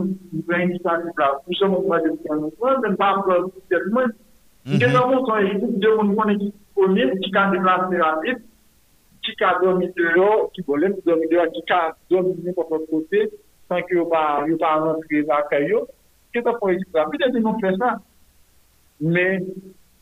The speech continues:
Speaker 1: si, pa egzanp, yè maten, nou te gen sa, si nou te nou rive nan sitiyasyon kote ke nou pa gen ase de pwodui pou nou voye ale. M ta prele nenpòt moun mwen ki prale lòt bò a. M ta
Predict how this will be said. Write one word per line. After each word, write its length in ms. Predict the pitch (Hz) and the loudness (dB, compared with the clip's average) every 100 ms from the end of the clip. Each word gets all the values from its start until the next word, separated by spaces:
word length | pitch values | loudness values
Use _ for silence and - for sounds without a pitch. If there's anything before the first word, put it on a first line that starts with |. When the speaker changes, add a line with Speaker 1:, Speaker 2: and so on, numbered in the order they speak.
| - | -2
Speaker 1:
si, 140 | 254 247 | 0 2
pa 160 | 247 254 | 2 4
egzanp, 340 | 233 - 196 202 | 2 2 -2 0
yè 220 | 185 185 | 0 2
maten, 400 | 190 185 175 135 - _ _ _ _ _ _ _ _ _ - | 0 -2 -4 -6 -6 _ _ _ _ _ _ _ _ _ -6
nou 100 | 196 | 0
te 120 | 196 | 2
gen 320 | 214 202 - - | 2 -2 -4 -2
sa, 160 | 247 247 | -2 -2
si 300 | 240 226 214 - _ _ _ _ _ 185 | -8 -8 -8 -12 _ _ _ _ _ -4
nou 260 | 190 226 | 0 2
te 120 | 202 196 | 0 0
nou 120 | 190 | 0
rive 240 | 190 180 175 | 2 2 2
nan 240 | 175 170 | 0 -4
sitiyasyon 460 | 190 175 160 160 165 | -6 -2 0 0 -2
kote 200 | 170 165 | -2 -2
ke 80 | 170 | -4
nou 120 | 160 | 0
pa 100 | 180 180 | 0 0
gen 160 | 165 156 | -2 -2
ase 180 | 160 147 | -2 -4
de 80 | 147 | 0
pwodui 240 | 160 156 | 0 0
pou 120 | 151 | -2
nou 220 | 139 139 - | -2 -4 -2
voye 220 | 147 139 - _ _ - - | 0 0 -4 _ _ -12 -2
ale. 300 | 143 240 190 | 0 0 -4
M 120 | 196 | 0
ta 100 | 240 | 0
prele 280 | 247 240 214 | 2 2 2
nenpòt 360 | 220 214 208 202 | 0 0 -2 0
moun 180 | 190 185 185 | 0 0 2
mwen 220 | 175 180 | 0 -2
ki 140 | _ - | _ -4
prale 300 | 175 156 156 | -2 0 0
lòt 200 | 156 156 | 0 0
bò 120 | 151 135 | 2 2
a. 60 | 131 | 0
M 600 | - _ _ _ _ - | -4 _ _ _ _ -4
ta 80 | 190 | 0